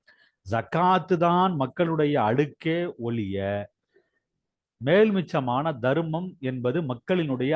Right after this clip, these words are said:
அழுக்கு அல்ல. மக்களினுடைய அழுக்கு தான் நாயகம் ஸல்லல்லாஹு அலைஹி வஸல்லம் பிரதானமாக சொன்னார்கள். ஆதலால் அதுதான் ஜகாத்.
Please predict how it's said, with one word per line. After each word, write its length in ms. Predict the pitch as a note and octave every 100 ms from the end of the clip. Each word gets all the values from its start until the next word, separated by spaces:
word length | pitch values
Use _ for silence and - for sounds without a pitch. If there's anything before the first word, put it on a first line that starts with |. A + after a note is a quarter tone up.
| G#2+
அழுக்கு 440 | A#2 E3 D#3+ E3 B2+
அல்ல. 340 | A2 G#2 G2 G#2+ G#2 F2 _ _ _ _ A#2+
மக்களினுடைய 800 | C3+ - A3 A3+ A3 G3+ G3 F#3 D#3+ G#2
அழுக்கு 400 | B2+ F3+ F3 F3+
தான் 200 | F3 F#3
நாயகம் 340 | C#3+ E3+ E3+ D#3+
ஸல்லல்லாஹு 300 | E3 D#3 D3
அலைஹி 100 | D3
வஸல்லம் 240 | F3+ D#3
பிரதானமாக 640 | D3 D3 D#3+ D3+ D3 C#3+ C3+
சொன்னார்கள். 500 | C3 C#3 B2+ A#2 -
ஆதலால் 480 | A2 A#2 A#2+ C#3 D#3+ A#2
அதுதான் 600 | A#2+ C#3+ C3+ C3+ D3 A2 - _ _ _ _ _ _ _ -
ஜகாத். 480 | C3 - D3 C#3